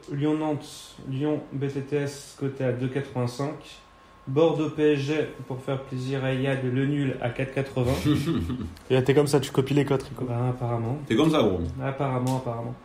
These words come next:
Speaker 1: Angers, Amiens, le but de Boken coté à trois dix. Reims qui gagne par deux buts d'écart,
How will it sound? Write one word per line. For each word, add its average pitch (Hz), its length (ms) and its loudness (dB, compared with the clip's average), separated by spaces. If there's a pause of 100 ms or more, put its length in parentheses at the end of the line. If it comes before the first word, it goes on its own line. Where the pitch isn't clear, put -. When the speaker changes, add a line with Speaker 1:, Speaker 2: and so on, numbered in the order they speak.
(300)
Speaker 1:
Angers, 151 480 2
Amiens, 151 500 2
le 151 180 0
but 147 220 -6
de 147 100 2
Boken 139 600 2
coté 135 240 -2
à 120 80 0
trois 147 240 -2
dix. 170 680 -8 (500)
Reims - 920 -4 (180)
qui 139 80 -8
gagne 139 280 2
par 135 240 -2
deux 131 180 -2
buts 139 280 -4 (540)
d'écart, 135 560 -4